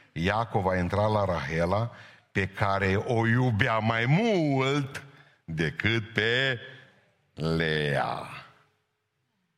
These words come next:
Deci Dumnezeu are grade de iubire. Pe unii mai mult, pe alții mai puțin, dar de urât, Dumnezeu nu urăște pe nimeni. Ați perceput?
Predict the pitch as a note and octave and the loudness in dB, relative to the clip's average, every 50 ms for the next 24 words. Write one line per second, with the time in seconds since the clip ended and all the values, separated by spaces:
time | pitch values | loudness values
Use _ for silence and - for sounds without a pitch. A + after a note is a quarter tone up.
0 | _ _ _ _ _ _ _ _ _ _ _ _ _ _ _ _ _ _ _ _ | _ _ _ _ _ _ _ _ _ _ _ _ _ _ _ _ _ _ _ _
1 | _ _ - - F#2+ F#2 F2 D#2 A2 G#2 A2 G#2+ A2 G2 B2 B2 B2+ - - - | _ _ -4 -2 0 0 2 2 2 2 2 2 2 2 2 0 0 -2 -2 0
2 | B2 C3+ D3+ F3 F#3 E3+ D#3 B2+ C3+ C#3 D3 D#3 E3 E3 D3+ D#3+ C#3 D3 D3 D3 | 0 2 2 2 0 0 0 0 0 0 2 2 0 0 0 0 2 2 2 2
3 | D3 C#3+ C3 C#3 E3+ D#3 C3 G2 D#2+ D2 C#2+ C#2+ C#2+ - - - - - _ _ | 2 2 2 2 2 2 2 2 0 0 -2 -4 -8 -12 -14 -16 -20 -20 _ _
4 | _ _ _ _ _ - G2+ F#2+ F#2+ G#2 A#2 A2+ A2+ A2 G#2 G2 F2 E2 E2 E2 | _ _ _ _ _ -4 -2 0 2 2 2 2 4 4 4 4 2 2 0 0
5 | E2+ F2 G#2 B2 C3 A2+ - A#2+ A2 A2 A2+ A2 A#2 A2+ A#2 G#2+ F#2 - F2+ E2+ | 2 2 0 0 -2 -2 -2 0 0 0 0 -2 -2 -2 -2 -2 -2 -4 -6 -6
6 | - - A#2 A#2 A2+ G#2+ G2 F#2+ F2+ F2+ E2 E2 E2+ E2 G2 G#2+ A2+ - - - | -4 -2 -2 -2 0 0 -2 -2 -2 -2 -2 -2 0 -2 -2 -4 -4 -10 -18 -20
7 | - _ _ _ _ _ _ _ _ _ _ _ _ _ _ _ _ _ _ _ | -20 _ _ _ _ _ _ _ _ _ _ _ _ _ _ _ _ _ _ _
8 | _ - - F2+ E2+ F#2+ F#2 F2 F2+ G#2+ G#2+ A2 A2+ A#2 A#2 A2+ G#2+ G#2 G#2+ G#2+ | _ -12 -8 -4 -2 0 0 2 2 2 2 4 4 4 2 2 2 2 0 -2
9 | - - - A2 G#2+ G#2+ G2+ - _ _ _ _ _ _ _ _ _ _ _ _ | -2 -4 -6 -6 -6 -6 -8 -12 _ _ _ _ _ _ _ _ _ _ _ _
10 | _ _ _ _ _ _ _ _ - - G2+ G#2 A2 A2+ F#2+ D#2 C#2 C2+ B1+ - | _ _ _ _ _ _ _ _ -10 -8 -4 -4 -2 -2 -4 -6 -8 -12 -14 -18
11 | - _ _ _ _ _ _ _ _ _ _ _ _ _ _ _ _ _ _ _ | -20 _ _ _ _ _ _ _ _ _ _ _ _ _ _ _ _ _ _ _
12 | _ _ _ _ _ _ _ _ _ _ _ - - - D3 - - - - - | _ _ _ _ _ _ _ _ _ _ _ -18 -14 -12 -10 -8 -8 -6 -4 -2
13 | A2 C3 B2+ | -2 -2 -4